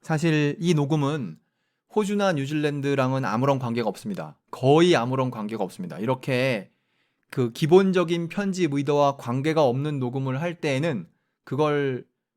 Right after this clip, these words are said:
번외편이라고 해서 올리라고 착한 악마님께서 가르쳐 주셨는데, 뭐, 일종의 번외편이죠. 호주, 뉴질랜드와 오늘 할 이야기가 관계가 있다면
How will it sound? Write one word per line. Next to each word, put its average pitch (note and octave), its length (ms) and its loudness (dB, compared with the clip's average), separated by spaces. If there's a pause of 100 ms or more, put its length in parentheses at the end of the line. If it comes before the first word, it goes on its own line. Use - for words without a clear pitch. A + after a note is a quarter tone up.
번외편이라고 E3+ 1120 2
해서 C#3 260 0
올리라고 B2+ 960 0
착한 F3+ 300 -6
악마님께서 B2+ 640 -4
가르쳐 A#2+ 340 -8
주셨는데, A#2+ 640 0 (640)
뭐, C3+ 200 -4
일종의 F#3 440 2
번외편이죠. C3 880 -2 (920)
호주, A3+ 220 0
뉴질랜드와 E3+ 840 0 (100)
오늘 D#3 340 0
할 D#3+ 320 -2 (160)
이야기가 C#3+ 580 -2
관계가 C3 360 -2
있다면 B2+ 580 0